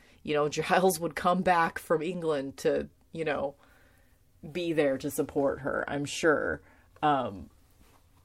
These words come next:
you know, and it's not saying that, like, it's okay if she killed someone. You know, that's not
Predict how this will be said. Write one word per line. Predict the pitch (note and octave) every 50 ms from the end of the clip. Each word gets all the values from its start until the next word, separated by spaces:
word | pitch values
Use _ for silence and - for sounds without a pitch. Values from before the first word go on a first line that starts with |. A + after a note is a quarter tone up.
| _ _ _ _ _ _ _ _ _ - -
you | A3+ G#3+
know, | F3+ -
and | - F3 G3+
it's | G#3 G#3 G3+ - -
not | B3 A#3 A3
saying | - - A3+ G#3+ G3
that, | F#3+ F#3 D#3+ -
like, | E3 D#3+ D3+ - -
it's | E3 D#3 - -
okay | - C3+ D3+ D3+ C#3+ - - - F3 E3+ E3+ E3 D3+ B2 G#2+ - -
if | - D3
she | - - - C#3
killed | - - - A#3 B3+ A#3 E3 C#3
someone. | - - - C3 B2 - - - - - - - - - - - - - - - - -
You | - -
know, | D#3+ D3+
that's | C#3 - D3+ - -
not | F#3+ F3 F3 E3 -